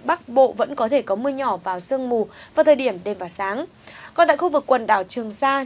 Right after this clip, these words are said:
trong những ngày tới, trời hầu như không mưa, độ cao sóng trung bình từ một đến một phẩy năm mét. Gió hướng Đông Bắc đến Đông mạnh cấp bốn, cấp năm, tầm nhìn xa thông thoáng trên mười ki-lô-mét.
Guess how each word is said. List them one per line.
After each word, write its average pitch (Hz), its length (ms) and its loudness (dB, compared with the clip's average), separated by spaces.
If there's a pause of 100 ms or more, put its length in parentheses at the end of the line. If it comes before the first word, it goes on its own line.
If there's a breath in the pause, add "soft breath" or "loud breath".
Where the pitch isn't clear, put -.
trong 262 220 -2
những 277 120 -8
ngày 262 160 -2
tới, 214 340 -4
trời 240 160 -2
hầu 214 140 -6
như 247 160 -6
không 277 260 -4
mưa, 294 200 6 (300 loud breath)
độ 262 140 6
cao 294 160 2
sóng 233 200 -4
trung 277 180 -8
bình 247 160 -6
từ 220 100 -6
một 214 200 -6 (140)
đến 214 260 -6
một 269 140 -2
phẩy 214 140 -12
năm 233 200 -8
mét. 320 180 2 (300 loud breath)
Gió 254 160 2
hướng 240 240 2
Đông 277 180 2
Bắc 349 180 -2
đến 220 160 -4
Đông 254 180 -2
mạnh 262 120 -8
cấp 294 160 -8
bốn, 247 100 -2
cấp 294 140 -6
năm, 269 220 -2 (180)
tầm 220 180 -4
nhìn 208 120 -6
xa 233 160 -2
thông 226 200 -8
thoáng 208 300 -10
trên 233 220 -2
mười 208 80 -6
ki-lô-mét. 240 400 -2